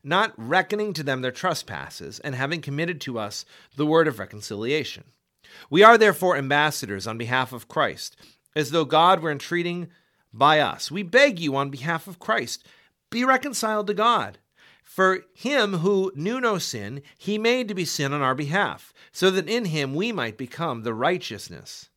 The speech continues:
of God. Second Corinthians chapter six. Working together, we entreat also that you do not receive the grace of God in vain. For he says, "At an acceptable time I listened to you. In a day of salvation I helped you." Behold,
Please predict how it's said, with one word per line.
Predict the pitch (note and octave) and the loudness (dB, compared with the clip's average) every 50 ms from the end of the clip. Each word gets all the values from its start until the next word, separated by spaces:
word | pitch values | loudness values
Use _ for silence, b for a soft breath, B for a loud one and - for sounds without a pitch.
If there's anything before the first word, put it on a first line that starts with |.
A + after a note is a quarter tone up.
| _ _ - | _ _ -14
of | A2 A2 A2 | -14 -10 -6
God. | C3+ C3+ C#3+ B2+ F2 - - _ _ _ _ _ _ _ _ _ _ _ b b b b b b | -6 -4 -4 -6 -8 -12 -20 _ _ _ _ _ _ _ _ _ _ _ b b b b b b
Second | - - F#3+ E3+ F3 E3 | -2 0 0 0 0 -2
Corinthians | B2 B2+ C3 B2 B2 C3 C#3 C3 - | -6 -6 -6 -6 -6 -8 -8 -8 -8
chapter | - - G2 E2 - - G2+ | -8 -8 -8 -8 -8 -12 -14
six. | G2+ - - D#2 - _ - - - b b b b b b | -12 -10 -10 -12 -12 _ -18 -20 -20 b b b b b b
Working | D3+ F3 F3 C3+ C#3 A#2 | 0 0 0 0 -2 -10
together, | G#2 A#2+ C3+ F#3+ G#3 E3 C3 A#2+ C#3+ B B B B B B | -6 2 4 4 4 4 2 -4 -6 B B B B B B
we | D#3 F#3+ A3 | 0 0 0
entreat | A3+ - - - A#3 A3+ - | 0 -2 -2 -6 -6 -6 -4
also | - E3+ F#3+ G3+ F3+ - - B2+ A2+ | -2 0 2 2 0 -2 -4 -6 -4
that | A#2 C#3 D#3 D3 | -2 -2 -4 -2
you | D3+ E3 F3+ E3+ | -4 -4 -4 -4
do | C3+ D#3+ | -4 -4
not | D#3+ E3+ F#3+ G#3 G#3+ | -2 0 0 0 0
receive | D#3 D3 C3+ - E3 E3 C#3+ | -2 -6 -8 -6 -6 -6 -6
the | D3 | -6
grace | A2+ A#2 G#2+ A#2+ B2+ - | -4 -4 -4 -4 -4 -6
of | F3+ D#3 | -8 -8
God | - G2 E2 D#2+ G2+ | -6 -4 -4 -4 -4
in | B2+ C#3+ C#3+ | -4 -4 -2
vain. | F#3+ G3 C3+ F#2 C2 | -2 -2 -2 -4 -8
For | - - D3 C#3 | -10 -6 -6 -6
he | B2 C3+ | -4 -6
says, | B2 - - - - - - - _ _ _ _ _ - | -8 -8 -10 -12 -12 -16 -20 -20 _ _ _ _ _ 0
"At | - D#3+ E3 E3 D#3+ | 4 6 6 6 4
an | D3+ | 2
acceptable | D3 C#3 - - - F3 D#3+ - G3+ F#3 - - | -2 -4 -4 -2 0 0 0 0 -2 -2 -2 -2
time | - - C3+ A2+ A2 A#2 A#2+ - - | -2 -2 -2 -2 -2 -4 -6 -8 -8
I | - A#2 | -6 -4
listened | A#2 A#2+ B2+ - - F3+ E3+ - | -4 -4 -4 -4 -6 -8 -8 -10
to | - | -12
you. | F2+ - - _ B B B B B B B B - | -14 -14 -16 _ B B B B B B B B -4
In | C#3+ C#3+ | 0 0
a | C#3 | 0
day | B2 B2+ B2+ | 2 2 2
of | B2 A#2 | 2 2
salvation | - - A2+ G2+ G#2 A#2+ C3 C3+ - C3+ C3+ | 0 -4 -4 -2 0 0 0 0 -2 -4 -4
I | C3+ C3+ | -4 -4
helped | C3 C#3+ D#3 C#3+ - - | -2 -2 -4 -4 -6 -12
you." | - - - _ _ _ _ _ - | -18 -18 -20 _ _ _ _ _ -4
Behold, | D3 G3 F#3 F#3+ G3 C#3+ F#2 - - | 0 6 8 8 8 8 6 2 -8